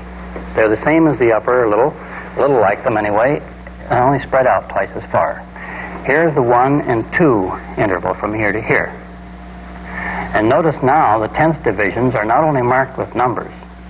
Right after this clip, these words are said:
one tenth, two tenths, three tenths, four tenths, and so on, but between you get in ten lines, so that they're hundredths. Now this position would be read one point one or eleven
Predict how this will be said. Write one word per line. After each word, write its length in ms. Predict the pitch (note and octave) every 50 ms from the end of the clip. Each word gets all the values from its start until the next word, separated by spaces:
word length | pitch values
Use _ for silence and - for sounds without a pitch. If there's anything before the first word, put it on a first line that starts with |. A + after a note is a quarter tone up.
| - - - - - - - - - -
one 260 | A#2 A#2+ A#2 A#2 A2+
tenth, 220 | - A#2+ A2+ A2 - -
two 120 | - B2 A2
tenths, 340 | - - - A2 G#2 F#2+ -
three 140 | - A#2+ A#2+
tenths, 280 | - - G#2+ G2+ F#2+ - -
four 140 | - G#2+ G#2
tenths, 300 | F#2+ - - G#2 F#2 -
and 80 | - G2 -
so 80 | - G2
on, 260 | F2+ F2 - A2+ C#3+ - - - - - - - - - - - - - - -
but 200 | B2 B2+ - -
between 680 | - B2+ - - G3 F3+ D3+ B2 B2 C3+ C#3 C3+ C3 C3 - - - - - - -
you 160 | A#2+ A#2 B2 - C3
get 140 | B2 B2+ B2
in 160 | C3 C3+ C3
ten 380 | - - C3+ A#2+ B2 B2+ C3 C#3+
lines, 400 | D#3 D#3 B2 G2 E2 D#2+ - - - - - - - - - -
so 120 | A2+ G#2+
that 140 | F#2+ - -
they're 180 | A2 A2+ A2+ -
hundredths. 360 | D3 D#3 A#2 F#2 F2+ - - - - - - - - - - - - - - - - - - - - - - - - - - F3+ F3+ F#3 F3+ F3+ F3+ F3+ F3+ F3+ F3+ - - - - - - - - - - - - -
Now 260 | C#3+ D3 D3 C#3 B2
this 180 | A#2 C#3+ F3 F3 -
position 520 | - C#3 A2+ A#2 A2 G2 - - D3 D#3+ D#3
would 140 | D#3 C3+
be 120 | A#2+ C#3+ C3+
read 360 | A#2 G#2+ G2 G#2 A#2 C3+ C#3+
one 360 | C3 A2+ A2 A#2+ C3+ D#3 D#3+
point 340 | D#3 - E3 C#3+ C#3 B2 -
one 440 | A#2 A#2 G#2+ G2 F#2+ G2+ A#2+ D#3+ D3 C#3 - - - - - - - -
or 200 | - G#2+ G#2 G#2+
eleven 600 | - A2+ A2+ A#2 C3+ C3+ F#2+ F#2 F#2+ A#2 D3+ D3